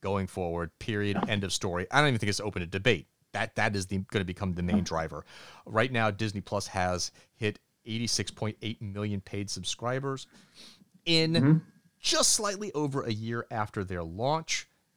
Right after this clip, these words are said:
Speaker 1: That
Speaker 2: Yep.
Speaker 1: is close to the high end of the ninety million customers that Disney originally expected to land by twenty twenty-four,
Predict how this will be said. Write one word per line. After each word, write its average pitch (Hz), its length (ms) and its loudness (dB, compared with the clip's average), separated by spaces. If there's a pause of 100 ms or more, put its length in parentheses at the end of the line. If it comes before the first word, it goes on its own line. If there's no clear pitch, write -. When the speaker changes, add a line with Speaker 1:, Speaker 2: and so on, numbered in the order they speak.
(280)
Speaker 1:
That 123 220 6
Speaker 2:
Yep. 147 80 10
Speaker 1:
is 127 100 0
close 139 300 0
to - 80 -10
the 113 100 0
high 135 380 -2
end 123 280 0
of 104 140 -6
the 101 80 0
ninety 107 260 0
million 104 260 0
customers 98 460 -4
that 87 140 -8 (140)
Disney 95 360 -4
originally 131 380 0
expected 110 400 -4
to 117 80 -2
land 104 420 0
by 101 200 2
twenty 175 440 2
twenty-four, 110 1080 0